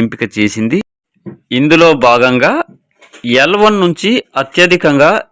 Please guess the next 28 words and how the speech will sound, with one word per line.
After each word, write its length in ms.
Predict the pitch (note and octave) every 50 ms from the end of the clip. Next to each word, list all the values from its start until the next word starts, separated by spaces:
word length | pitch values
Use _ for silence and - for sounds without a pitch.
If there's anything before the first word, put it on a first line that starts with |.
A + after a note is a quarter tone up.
| - C3 C#3
యాభై 300 | D3 E3 F3 E3+ F3+ F#3 F3+ F3+
తొమ్మిది 320 | F3 E3+ E3+ E3 D#3 D#3+ D3+ D#3
వేల 200 | E3 E3+ E3+ G3+ A3+ A#3 F3+ C#3+ C#3+
ఎనిమిది 320 | C#3+ D#3 E3 E3 D#3 D#3+ D#3
వందల 320 | D#3 D#3 D#3 D#3 D3+ D3 D3 D3 C3+ C#3 C#3+
ఏడు 140 | C#3+ C#3 C3 C3
మందిని 380 | C3 C3+ D#3 E3 F3 E3+ E3 D#3+ E3+ G3 - - - B2
ఎంపిక 240 | B2+ C#3+ C3+ C#3 C#3+ C#3 - C3
చేసింది. 400 | C3 B2 - C3 B2+ C3 E3 G#3 - - - A2 A2 B2
ఎల్ 120 | C3+ D#3 F3 -
టూ, 100 | F#3 D#3 B2+ G#2+ - - - G#2+ A2+ B2
ఎల్ 120 | B2+ D3+ D#3 -
త్రీ 140 | E3 E3+ E3 C#3+ C3+
జాబితాలు 540 | C3 C3 A#2 C3+ C3 - C3 B2+ B2 D3+ F#3 F#3+ - _ -
కొత్తగా 380 | B2 - - C3+ B2+ C3 B2+ A#2+ G#2 - - - G#2
వచ్చిన 340 | A#2 - - - D#3 D#3 D3+ C3
దరఖాస్తుల 540 | B2+ A#2+ B2 - B2 A#2 - - C3 A#2 A2 G#2 F#2+ - _ _ _ - A#2
నుంచి 300 | A#2+ C3 C3 C3+ C#3+ D#3+ G3 E3+ - _ -
పదకొండు 420 | A2+ G#2+ B2+ C3+ - D3+ D3+ D3 C#3
వేల 200 | C3+ C3 B2+ C3 D#3+ F#3+ - - - - G#2+ A2
ఆరు 180 | A#2+ B2+ C3 C3+ C3
వందల 280 | C3 C3+ C3 C3 C3 C3 B2 A2 A2+
డెబ్బై 280 | A2 G#2 G#2 A#2 A#2 A#2 A#2 A#2
ఐదు 160 | A2 A#2 A2 G#2+
మందిని 360 | A2 A2+ B2 C3+ C3 C3 C#3 F3+ G#3 - _ _ - G#2+
ఎంపిక 200 | A2 G#2+ - B2+ A#2+ -
చేయడం 240 | A#2 A2+ G#2+ G#2+ G#2 G2+ G2+
అయితే 220 | F#2+ - D#3+ G#3+